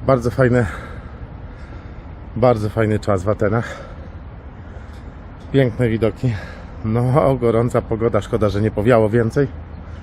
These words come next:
ale poza tym ekstra. Mam nadzieję, że Wam się podobało. Dajcie lajka, dajcie suba. Napiszcie, co byście chcieli zobaczyć,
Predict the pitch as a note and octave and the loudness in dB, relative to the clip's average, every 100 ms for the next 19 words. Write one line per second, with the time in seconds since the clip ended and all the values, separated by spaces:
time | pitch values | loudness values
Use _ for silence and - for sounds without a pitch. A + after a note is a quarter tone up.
0 | - - - - G2+ G2+ G2 G2 F#2+ F2+ | -14 -14 -14 -8 0 2 2 2 2 0
1 | F2+ D#2+ - - D#2 F2 - F2 - - | -2 -8 -10 -6 -6 -6 -6 -8 -8 -10
2 | - - - - - - - - - A2+ | -14 -16 -16 -14 -14 -14 -14 -12 -2 2
3 | B2 B2 A#2+ C3 A#2+ B2 A#2 A#2+ B2 B2+ | 4 4 4 4 4 0 0 -2 2 4
4 | E3+ C#3+ - - - G2+ G2 F#2+ G#2 - | 4 2 -8 -14 -2 -2 0 2 4 2
5 | C3 A#2 - - - - - - - - | -2 -6 -8 -16 -16 -16 -18 -16 -14 -14
6 | - - - A2+ A2 - - A#2 A2 G#2+ | -14 -14 0 2 2 0 -4 0 2 2
7 | - - - - - - - - - - | 0 -10 -12 -14 -14 -14 -14 -12 -8 -2
8 | - - - - A2 G#2 A2 - G2+ G#2 | 0 2 0 2 0 0 -4 -6 -6 -2
9 | G#2+ - G#2 A#2+ A2+ A#2 B2+ B2+ G2+ | -2 -2 0 2 2 4 4 2 -2